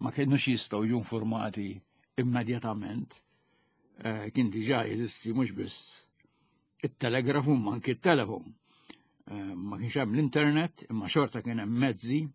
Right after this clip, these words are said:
li l-Vatikan kien jużhom biex jippubblika. U hekk allura tinduna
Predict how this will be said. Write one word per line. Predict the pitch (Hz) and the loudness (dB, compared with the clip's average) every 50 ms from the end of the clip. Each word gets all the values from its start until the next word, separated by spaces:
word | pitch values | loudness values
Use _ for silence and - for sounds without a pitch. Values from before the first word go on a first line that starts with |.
| _ _ _ _ _ _ _ _ - | _ _ _ _ _ _ _ _ -6
li | 98 110 | -4 -4
l-Vatikan | 104 90 120 120 - - - 143 139 131 | -2 -2 -2 -4 -4 0 0 2 2 2
kien | 117 160 151 123 | 2 2 2 2
jużhom | 107 107 110 104 107 120 113 117 117 127 135 127 113 | 2 0 -2 -2 -2 -2 0 0 0 -2 -2 -4 -6
biex | 110 101 110 - - | -8 -8 -8 -6 -6
jippubblika. | 107 - - 151 135 107 90 82 - - - - - _ _ _ _ - | -8 -4 -2 -2 -2 -2 -4 -8 -12 -14 -20 -20 -20 _ _ _ _ -2
U | 123 | 0
hekk | 143 156 - - | 0 0 2 2
allura | 131 135 139 165 165 156 147 139 127 | 2 6 10 10 10 10 10 8 6
tinduna | - 127 127 131 139 170 202 180 143 120 117 123 | 6 2 2 6 8 8 8 8 6 6 4 2